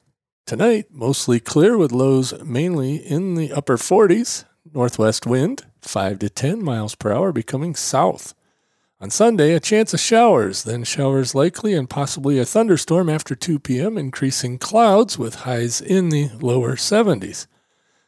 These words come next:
South wind around fifteen miles per hour. Chance of precipitation is seventy percent. And Sunday night, showers and possibly a thunderstorm before two in the morning. Then a chance of showers.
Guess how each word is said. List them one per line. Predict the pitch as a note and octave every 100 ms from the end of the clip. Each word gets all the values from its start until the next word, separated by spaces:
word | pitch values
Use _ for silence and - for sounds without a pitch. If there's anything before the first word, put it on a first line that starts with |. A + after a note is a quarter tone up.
| _ _ _ _ _ _ _
South | _ - A2 G#2+
wind | G#2+ D3+
around | F3 A#2 G2+ -
fifteen | - - - E3 D#3+
miles | C3+ B2+ B2+ -
per | A#2
hour. | C#3+ G#3+
Chance | D#3+ - C3 -
of |
precipitation | - A#2 G#3 - B2 F#3 G#3 - A#2+
is | G2
seventy | - - F#3 G3 F3+
percent. | - E3+ - A#3 G3+ - _ _ _ _ _ _ _ _ _ _ _ _
And | G#2 F#2+
Sunday | - C3+ B2
night, | D3+ F3 _ _ - _
showers | - - F#3 A3+ D#3+ -
and | G2+
possibly | - D#3 - C#3+
a | C3+
thunderstorm | - D#3+ D#3+ C3+ D#3+ E3+
before | C#3 - C#3+
two | C3 - G3+
in | C#3+
the |
morning. | C3 G#3 C4+ A#3+ - _ _ _ _ _ _
Then | D#3+ D#3
a |
chance | - D3+ D3+ C3+
of |
showers. | - F#3+ F#3+ F3+ C#3 G3+ -